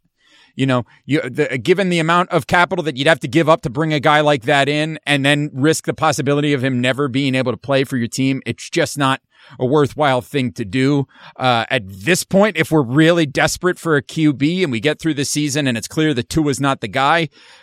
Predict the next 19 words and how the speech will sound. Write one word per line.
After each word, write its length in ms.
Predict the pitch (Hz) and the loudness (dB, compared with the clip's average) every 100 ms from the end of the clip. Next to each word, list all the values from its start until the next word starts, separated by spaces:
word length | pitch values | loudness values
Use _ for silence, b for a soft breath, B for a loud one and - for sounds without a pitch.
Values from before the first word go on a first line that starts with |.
| _ | _
uh, 340 | 120 113 95 90 | -6 -4 -6 -8
that 160 | 107 113 | -6 -4
you 100 | 139 | -2
can 140 | 143 | 0
make 120 | 139 | 0
a 60 | 131 | 0
full 260 | - 170 160 | 2 2 2
court 300 | - 180 - | 2 0 2
press 320 | 185 196 - | 2 2 2
for, 300 | - 156 151 | -2 -2 -2
for 220 | - 127 | -4 -2
Aaron 300 | 131 180 170 | 0 0 2
Rodgers, 560 | 170 185 147 135 131 - | 2 2 0 -4 -4 -4
and 200 | 131 131 | -4 -2
maybe 200 | 147 147 | -2 0
you 120 | 131 | -2
don't 320 | - 151 156 | 0 0 0
miss 260 | 151 170 - | 0 0 4
out 260 | 202 170 | 4 4